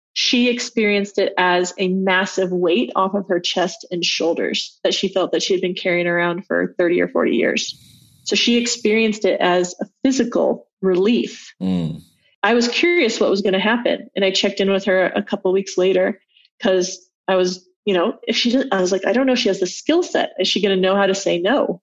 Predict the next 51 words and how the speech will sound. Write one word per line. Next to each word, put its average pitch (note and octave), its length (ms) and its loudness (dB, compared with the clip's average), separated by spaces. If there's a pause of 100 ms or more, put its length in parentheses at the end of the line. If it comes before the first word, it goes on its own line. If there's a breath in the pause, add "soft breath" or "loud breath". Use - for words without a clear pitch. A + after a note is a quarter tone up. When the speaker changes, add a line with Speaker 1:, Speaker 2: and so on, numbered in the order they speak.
(120)
Speaker 1:
Is, F3+ 260 0
or F3+ 240 2
sh-, - 380 -4
is F3 140 -2
this G3 200 -2
gonna F#3+ 240 0
be F3+ 220 4
a, F3 180 2
a F3+ 100 2
weird, G3 420 2
uncomfortable F#3+ 580 0
space A#3 440 -2
for - 100 0
her?" F3+ 260 -2 (440)
But - 340 0 (180)
when A3+ 300 0
you C#4 140 2
got, A#3 200 0 (140)
when A3 160 2
she C4 140 2
got G#3 220 2
rid C#4 140 4
of D4 120 2
it, - 200 2 (560)
she - 160 -2
came A3 160 2
back A#3 240 2
a G#3+ 40 0
couple G#3 260 -2
weeks F#3+ 260 -2
later A#3 240 2
and F3 100 0
was F3+ 140 -2
like, F3+ 240 0 (600)
"It's A#3+ 160 -2
easy. A#3 560 0 (520)
Someone A#3+ 300 0
asks A#3+ 240 0
me C4 80 2
for B3 160 0
something G#3+ 600 0
and G#3 120 2
I G3+ 80 2
check G#3+ 320 0
in A3 100 2
with A3+ 160 0
myself G#3 480 2
and G#3 100 2
I'll G3 120 2
just G#3 220 -2
say G3+ 340 0